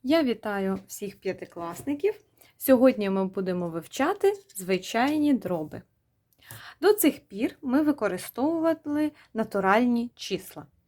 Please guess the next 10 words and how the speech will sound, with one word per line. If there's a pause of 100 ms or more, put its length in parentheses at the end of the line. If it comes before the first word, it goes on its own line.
(320)
Натуральні
числа,
пригадаємо,
що
це
таке, (420)
це
числа,
які
використовуються